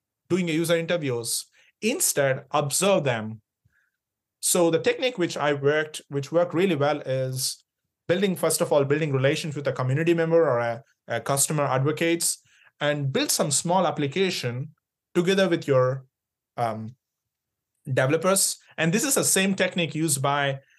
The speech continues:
uh, Flutter, uh, Flutter developers, uh, at Google. Uh, so this way you observe them, and, and you can also ask your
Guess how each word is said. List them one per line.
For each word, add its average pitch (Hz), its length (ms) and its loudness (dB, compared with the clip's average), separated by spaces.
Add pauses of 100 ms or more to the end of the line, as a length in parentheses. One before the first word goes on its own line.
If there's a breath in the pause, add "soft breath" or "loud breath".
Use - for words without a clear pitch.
(180 soft breath)
uh, 120 300 -4
Flutter, 185 640 0 (100)
uh, 123 580 0
Flutter 160 300 2
developers, 151 640 0
uh, 131 320 0
at 135 300 -2
Google. 170 360 2 (600 loud breath)
Uh, 135 260 -6
so 165 300 2
this 185 240 0
way 190 380 0 (540)
you 175 360 0
observe 147 560 2
them, 123 400 0 (560)
and, 147 460 -2 (480)
and 170 100 -2
you 170 60 -4
can 175 140 0
also 170 580 2 (220)
ask 170 340 -2
your 139 500 0